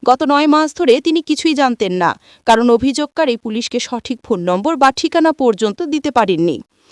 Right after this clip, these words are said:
আরও অবাক করা দাবি, এগারো ফেব্রুয়ারি নাকি মেহজাবিন অভিযোগকারীকে চোখ বেঁধে হাতির ঝিলের কিটি রেস্টুরেন্ট নিয়ে গিয়েছিলেন।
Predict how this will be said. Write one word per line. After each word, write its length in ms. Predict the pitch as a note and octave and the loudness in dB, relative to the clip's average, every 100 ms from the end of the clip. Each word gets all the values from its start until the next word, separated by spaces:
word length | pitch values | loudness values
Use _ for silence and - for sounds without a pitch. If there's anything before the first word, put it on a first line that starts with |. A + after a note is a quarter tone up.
| - - | -20 -6
আরও 260 | - C4 D#4 | 0 2 2
অবাক 280 | C4 D4 D4+ | 0 0 -2
করা 160 | D4+ D#4 | 0 2
দাবি, 380 | D#4+ D4 A#3 - _ _ - | 2 2 -4 -10 _ _ 0
এগারো 360 | G#3 A#3 E4+ | 2 2 -2
ফেব্রুয়ারি 560 | G4+ F4+ E4+ E4+ E4+ E4+ | -2 -4 -4 -4 -2 0
নাকি 280 | E4+ E4 E4 | 0 0 0
মেহজাবিন 540 | D4 C#4+ D4 D4 D#4 - _ - | 0 2 0 2 0 -2 _ 0
অভিযোগকারীকে 720 | B3 C#4 C#4 C#4 C4+ C4+ C#4+ | 2 2 -2 -2 -2 -2 -6
চোখ 280 | - C#4+ D4 - | -2 0 0 -2
বেঁধে 380 | C#4 F4+ C4 D4 _ _ _ | -2 0 0 -2 _ _ _
হাতির 360 | - C4+ F#4 | -2 0 0
ঝিলের 280 | E4 D#4+ D#4+ | -2 -2 -2
কিটি 240 | D4 C4+ | -4 -4
রেস্টুরেন্ট 560 | B3+ B3+ - B3 A#3 A#3 | -2 -4 -4 -4 -4 -2
নিয়ে 240 | B3 A#3+ | 0 0
গিয়েছিলেন। 600 | F3+ E3+ C#3+ - C#3+ B2+ | -2 -4 -4 -4 -4 -4